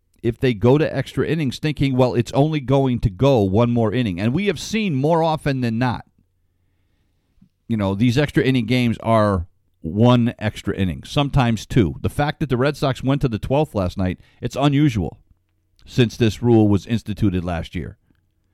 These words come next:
So, you know, you might see people willing to stay up to see the end of the game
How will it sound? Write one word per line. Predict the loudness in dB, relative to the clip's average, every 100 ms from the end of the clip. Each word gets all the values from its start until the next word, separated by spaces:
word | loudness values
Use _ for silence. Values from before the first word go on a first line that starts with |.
| _ _ _ _ _
So, | -2 2 2
you | 2
know, | 0
you | 2 2
might | 2 0 -2
see | -8 -6 -6 -6 -8 -4
people | -2 2 2 2
willing | 2 2 2 -2
to | -6
stay | -4 0 0
up | 0 -2
to | -4
see | -4 0 0
the | 0 -2
end | -4
of | -6
the | -6
game | -6 -4 -6